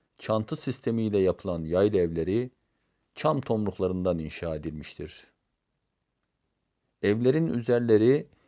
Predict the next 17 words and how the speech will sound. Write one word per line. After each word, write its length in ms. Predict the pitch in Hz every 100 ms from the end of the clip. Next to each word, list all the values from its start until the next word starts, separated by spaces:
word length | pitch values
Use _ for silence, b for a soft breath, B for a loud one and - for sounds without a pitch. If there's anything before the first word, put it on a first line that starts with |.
| _
beşik 400 | 98 101 143 135
çatı 280 | 117 110 131
tekniğiyle 440 | 104 - 127 117
örtülüp 580 | 95 90 - 90 135 143 _ _ _ _ _
kiremit 380 | - 117 135 135
ile 220 | 82 82
kapatılmıştır. 960 | - 78 85 82 78 82 - 82 - - _ _ _ _ _ _ _ _ _ _ _ _ _ _
Kiremitsiz 840 | - 104 110 113 - - 160 175 - _ _ -
bedavra 680 | 87 92 104 139 156 147
denilen 580 | 120 110 101 101 120 131 - _ _ _
yarma, 640 | 101 107 110 101 107 117 _ _ _ _ _
çıtlak 480 | - 113 - 151 -
tahtalarla 600 | 120 110 110 120 123 104
kapatılmış 600 | - 95 104 104 101 107
çatılar 480 | - 95 95 82 78
da 100 | 73
vardır. 560 | 71 71 73 69 -